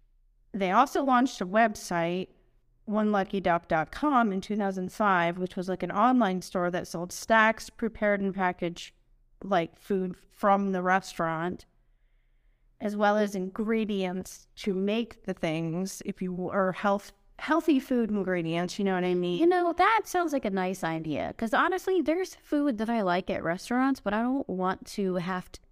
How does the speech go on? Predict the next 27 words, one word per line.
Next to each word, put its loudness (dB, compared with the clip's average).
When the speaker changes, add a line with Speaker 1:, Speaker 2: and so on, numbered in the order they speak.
Speaker 2:
to -4
do -2
takeout. -2
If -8
they -2
would -4
package -4
up -4
their -4
shit -8
and -4
just -6
sell -2
it, 0
Speaker 1:
It's -6
kind 2
of 0
a 0
cool -4
Speaker 2:
some 2
of 0
Speaker 1:
idea. 2
Speaker 2:
them 2
do. 0
I 2
mean, 0
I've -2